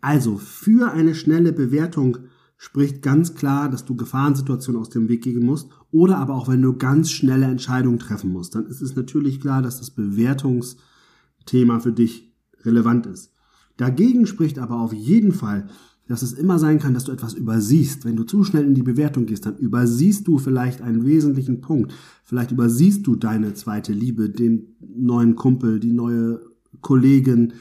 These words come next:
der neue Chef, der es vielleicht doch verdient hat, da nochmal genauer hinzuschauen. Du vergibst vor allen Dingen auch die Chance, einfach nur zu sehen.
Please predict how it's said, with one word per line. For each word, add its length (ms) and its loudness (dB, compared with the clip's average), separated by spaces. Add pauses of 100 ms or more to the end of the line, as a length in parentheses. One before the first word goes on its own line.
(360)
der 100 -2
neue 240 2
Chef, 360 -2
der 140 -2
es 100 -8
vielleicht 260 -6
doch 160 -4
verdient 460 -2
hat, 260 -8
da 240 -4
nochmal 600 0
genauer 360 4
hinzuschauen. 720 0 (600)
Du 80 -4
vergibst 420 0
vor 120 -8
allen 80 0
Dingen 120 2
auch 160 -6
die 100 -2
Chance, 440 0
einfach 460 -2
nur 180 0
zu 160 0
sehen. 520 -2